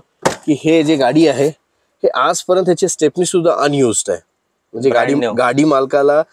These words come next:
Speaker 1: टचवुड चांगली गोष्ट आहे की आजपर्यंत गाडी पंक्चर सुद्धा नाही झाली, जेणेकरून त्याला
Speaker 2: करकरीत
Speaker 1: त्याचा
Speaker 2: गाडी आहे.
Speaker 1: वापर सुद्धा करण्यात नाही आले.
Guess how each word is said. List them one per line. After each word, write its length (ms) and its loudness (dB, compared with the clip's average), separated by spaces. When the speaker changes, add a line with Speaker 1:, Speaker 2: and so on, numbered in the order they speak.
Speaker 1:
टचवुड 380 0
चांगली 300 0
गोष्ट 260 0
आहे 60 0
की 60 0
आजपर्यंत 460 -2
गाडी 180 0
पंक्चर 360 -2
सुद्धा 240 0
नाही 180 0
झाली, 260 0
जेणेकरून 420 -2
त्याला 200 -2
Speaker 2:
करकरीत 240 -2
Speaker 1:
त्याचा 120 0
Speaker 2:
गाडी 160 -2
आहे. 240 -8
Speaker 1:
वापर 340 -4
सुद्धा 260 -2
करण्यात 340 0
नाही 160 -4
आले. 140 -6